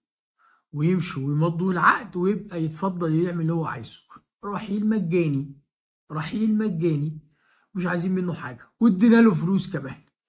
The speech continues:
لكن مش هيرفع قضية ونقع في حكايات دي. فالزمالك دلوقتي في جلسة الفترة اللي جاية ديت هيعملها مجلس إدارته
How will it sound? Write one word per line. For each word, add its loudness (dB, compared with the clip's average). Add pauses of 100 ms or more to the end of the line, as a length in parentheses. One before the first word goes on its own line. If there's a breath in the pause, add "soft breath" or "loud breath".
(360 soft breath)
لكن 4
مش 2
هيرفع -2
قضية 0
ونقع -4
في -16
حكايات -8
دي. -12
فالزمالك -4
دلوقتي -6
في -8
جلسة -4 (340 soft breath)
الفترة -2
اللي 2
جاية -2
ديت -4
هيعملها -2
مجلس -2
إدارته -4